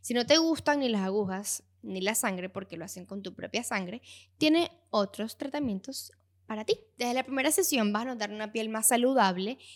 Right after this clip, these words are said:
y se va a ver más, eh, brillante. Tienes que hacerte mínimo cuatro sesiones, eh, sería una al mes, y después vas a ir viendo cambios progresivamente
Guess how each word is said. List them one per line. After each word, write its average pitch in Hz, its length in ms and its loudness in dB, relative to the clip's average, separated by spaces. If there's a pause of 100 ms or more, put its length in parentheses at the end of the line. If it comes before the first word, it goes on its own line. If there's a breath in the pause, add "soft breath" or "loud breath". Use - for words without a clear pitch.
(200 soft breath)
y 302 300 4
se - 120 2
va 196 160 0
a 196 40 -2
ver 202 280 -4
más, 202 480 -8
eh, 214 100 -10
brillante. 180 540 -6 (540 soft breath)
Tienes 254 220 2
que 339 100 -2
hacerte 285 360 0
mínimo 285 400 0
cuatro 220 260 2
sesiones, 240 840 2 (120)
eh, 208 180 0
sería 196 340 2
una 202 240 0
al 277 120 2
mes, 220 380 2 (380 soft breath)
y 302 140 6
después 247 300 0
vas 226 140 -2
a - 20 -4
ir 233 140 -4
viendo 226 300 -4
cambios 233 320 -2
progresivamente 233 840 0